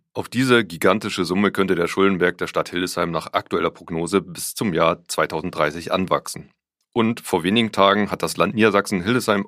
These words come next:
offiziell als finanziell notleidende Stadt eingestuft. Damit ist amtlich, was man auch so ausdrücken könnte: Es gibt verdammt wenig Spielraum, Geld auszugeben.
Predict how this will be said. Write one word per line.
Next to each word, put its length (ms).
offiziell 560
als 340
finanziell 640
notleidende 840
Stadt 380
eingestuft. 540
Damit 280
ist 120
amtlich, 420
was 140
man 120
auch 140
so 260
ausdrücken 380
könnte: 380
Es 180
gibt 280
verdammt 500
wenig 240
Spielraum, 460
Geld 180
auszugeben. 640